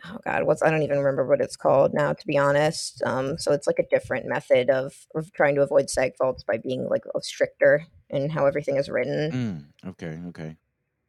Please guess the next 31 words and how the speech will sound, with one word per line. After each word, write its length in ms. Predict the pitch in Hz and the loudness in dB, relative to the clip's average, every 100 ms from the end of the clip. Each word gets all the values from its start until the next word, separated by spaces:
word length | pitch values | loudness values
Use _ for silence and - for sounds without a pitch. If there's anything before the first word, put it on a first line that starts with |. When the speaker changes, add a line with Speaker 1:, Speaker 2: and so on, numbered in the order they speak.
| _ _ | _ _
Speaker 2:
Interesting. 600 | 98 90 - - 76 - - _ _ _ _ - - | -16 -16 -18 -18 -18 -18 -20 _ _ _ _ -20 -18
This 180 | 95 95 | -12 -12
is 80 | - | -10
sort 240 | 107 95 | -8 -6
of 100 | 87 | -6
like 200 | 85 82 80 | -8 -10 -8
a 240 | 78 71 _ _ | -10 -10 _ _
Kotlin 420 | - 90 73 82 73 | -6 -6 -6 -10 -12
to 60 | |
Java, 440 | 65 82 80 69 71 | -12 -8 -8 -10 -14
maybe. 320 | 65 67 69 _ _ _ _ _ _ - _ _ _ _ _ _ _ _ _ _ | -16 -18 -20 _ _ _ _ _ _ -20 _ _ _ _ _ _ _ _ _ _
Uh, 160 | 175 165 | -12 -8
Speaker 1:
Yeah, 300 | 240 277 320 - | -2 0 0 0
I 80 | 294 | -2
can't 260 | 349 359 | 0 -2
even, 240 | 339 240 233 | 0 -2 -2
so 120 | 240 | -4
this 180 | 302 349 | -4 -4
is 100 | 262 | -2
interesting 400 | 254 247 220 202 | -2 -2 -4 0
'cause 120 | 190 | 2
I 120 | 196 | 4
actually 360 | 220 - - 180 | 4 0 2 2
am 120 | 160 | 4
actively 460 | 147 151 147 147 | 4 4 0 -2
trying 560 | - 143 139 135 135 139 | 0 2 4 4 4 2
to 120 | 143 | 0
get 180 | 143 139 | 4 6
a 80 | 139 | 8
little 720 | 135 135 135 135 139 143 156 - _ - _ _ _ | 8 8 8 8 8 8 4 0 _ -20 _ _ _
lower, 920 | - 160 147 147 147 147 147 151 156 | 2 8 10 10 10 10 8 6 0